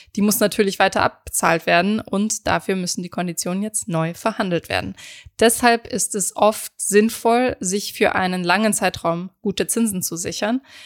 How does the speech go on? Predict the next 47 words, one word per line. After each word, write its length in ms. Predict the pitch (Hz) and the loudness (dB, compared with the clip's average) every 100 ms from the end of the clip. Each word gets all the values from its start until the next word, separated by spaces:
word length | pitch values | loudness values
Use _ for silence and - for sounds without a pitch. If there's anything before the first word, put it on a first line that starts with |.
| - | -14
Andererseits, 680 | - 226 226 196 180 180 233 | -2 2 6 6 6 4 2
in 120 | - 190 | -2 -2
einer 240 | 185 185 | 0 2
Marktsituation, 760 | 175 196 220 - 185 - 196 | 0 0 -6 -4 -4 -2 -2
wie 100 | 185 | -2
wir 120 | 175 175 | -4 -6
sie 120 | 180 | -6
in 60 | |
den 100 | 180 | -6
letzten 320 | 175 208 - 208 | -2 -2 0 2
Jahren 340 | 185 202 190 | 2 0 -4
hatten, 280 | 196 - 196 | -6 -4 -2
sind 200 | 190 180 | -2 -2
auch 100 | 185 | -4
viele 280 | - 214 196 | -2 -2 0
Menschen 440 | 180 190 - 196 - _ _ | -2 -2 -4 -6 -8 _ _
auf 300 | 185 - - _ - | -4 -4 -16 _ 4
hohen 300 | 233 240 220 | 6 8 6
Zinsen 400 | - 190 180 196 | 0 -2 -2 -4
sitzen 260 | 202 - | -4 -2
geblieben, 520 | 202 180 185 202 214 - _ _ | -2 -2 -6 -4 -6 -10 _ _
obwohl 260 | - - 202 | -10 2 4
der 120 | 190 | 6
Leitzins 420 | 175 185 - 190 | 4 2 0 0
schon 200 | - 180 | 0 0
viel 180 | - 196 | -4 -4
niedriger 440 | 185 170 160 156 | -2 -4 -6 -6
war. 260 | - - 92 _ _ _ _ _ | -6 -12 -14 _ _ _ _ _
Das 360 | 190 185 - - | -4 -2 -4 -2
auch 160 | 185 | -2
noch, 260 | 185 180 - | -2 -6 -4
ähm, 280 | - 175 175 | 0 0 0
angemerkt, 580 | 196 226 240 226 226 226 | 0 4 4 6 4 2
also 140 | 185 | -2
da 120 | 180 175 | -2 0
sollte 280 | 180 180 | -2 -2
man 160 | 190 180 | -2 -2
sich 240 | 175 - | -4 -6
gut 160 | - 208 | -4 -2
überlegen, 400 | - 196 254 247 | 2 4 4 4
was 160 | 196 - | 2 0
in 120 | 185 | 0
der 120 | 180 | 0
individuellen 600 | 196 180 185 180 175 175 | 0 -2 -4 0 0 -2
Situation 680 | - 196 185 - 220 214 202 | -4 -6 -6 -4 0 0 0
am 140 | 185 | -2
meisten 460 | 175 175 - 175 | -2 -2 -4 -6